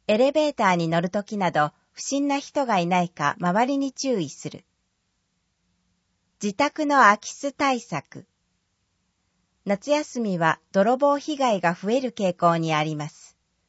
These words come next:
次のような対策を徹底してください。ゴミ出しや買い物など短時間の外出でも、必ずすべての窓や出入り口の戸締まりを徹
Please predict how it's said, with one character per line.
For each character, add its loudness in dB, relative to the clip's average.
次 -4
の 0
よ 6
う 6
な 2
対 -2
策 -2
を 4
徹 -6
底 -4
し -10
て -6
く -6
だ 0
さ -6
い。 -14
ゴ 4
ミ 2
出 -2
し -10
や 0
買 0
い 0
物 0
な -2
ど 0
短 -2
時 -10
間 -2
の 0
外 4
出 -12
で -2
も、 -2
必 -2
ず -12
す -12
べ 0
て -4
の 2
窓 2
や 2
出 -2
入 -4
り -8
口 -8
の -2
戸 -8
締 -6
ま 0
り -4
を -2
徹 -8